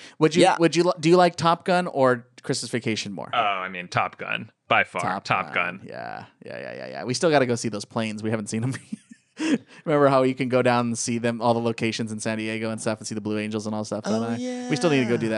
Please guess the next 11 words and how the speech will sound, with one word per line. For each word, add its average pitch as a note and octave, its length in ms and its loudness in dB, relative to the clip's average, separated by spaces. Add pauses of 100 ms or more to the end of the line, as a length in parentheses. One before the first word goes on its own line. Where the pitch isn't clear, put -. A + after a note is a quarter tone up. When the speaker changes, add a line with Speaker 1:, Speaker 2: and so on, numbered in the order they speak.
Speaker 1:
that. - 120 -14
We C#3 100 -2
invited A#2 300 2
Greg G#2+ 220 -2
last G#2+ 200 -4
time, G#2+ 200 -4
if G#2+ 80 -8
you A2 80 -6
remember G#2+ 260 -6
correctly. A2 400 -6
Speaker 2:
Dude, G3+ 280 0